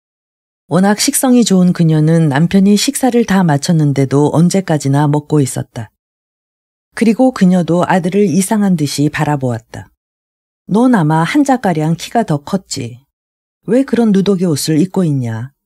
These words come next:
삼촌이 더 좋은 옷을 안 입혀주던. 그렇지만 키가 저렇게 큰 것을 보니 음식은 잘해주는 모양이로군. 좋은 고기와 술을 먹니?" 곰보는 다시 한번 번글거리고 대답했다.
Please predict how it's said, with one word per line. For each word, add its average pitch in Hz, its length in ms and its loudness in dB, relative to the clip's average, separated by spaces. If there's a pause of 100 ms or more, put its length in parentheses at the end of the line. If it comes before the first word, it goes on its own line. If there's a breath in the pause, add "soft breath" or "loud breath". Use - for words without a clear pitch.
(440)
삼촌이 208 560 0
더 202 220 2
좋은 214 260 2
옷을 170 320 -2
안 139 160 0
입혀주던. 139 720 -4 (720)
그렇지만 208 540 0
키가 269 260 0
저렇게 170 440 -2
큰 214 220 -4
것을 190 280 -4
보니 135 380 -2
음식은 196 440 0
잘해주는 160 460 -2
모양이로군. 123 760 -2 (720)
좋은 233 300 2
고기와 165 440 0
술을 240 300 0
먹니?" 131 560 -2 (760)
곰보는 220 440 2
다시 185 280 -2
한번 156 400 0
번글거리고 151 800 0
대답했다. 151 760 -6